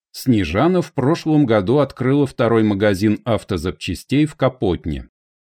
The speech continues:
Она мечтала еще об одном, где-нибудь в центре, на набережной, и уже начала поиски подходящего варианта.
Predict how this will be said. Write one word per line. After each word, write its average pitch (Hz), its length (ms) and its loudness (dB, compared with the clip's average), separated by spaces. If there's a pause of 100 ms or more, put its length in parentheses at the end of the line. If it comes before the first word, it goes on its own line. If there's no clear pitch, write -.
(320)
Она 110 320 2
мечтала 135 560 2
еще 127 560 0
об 113 160 0
одном, 87 580 0
где-нибудь 151 540 2
в - 80 -18
центре, 117 580 -2
на 104 200 2
набережной, 87 920 -2
и 135 120 2
уже 156 320 2
начала 135 460 2
поиски 151 500 0
подходящего 101 880 -2
варианта. 98 720 0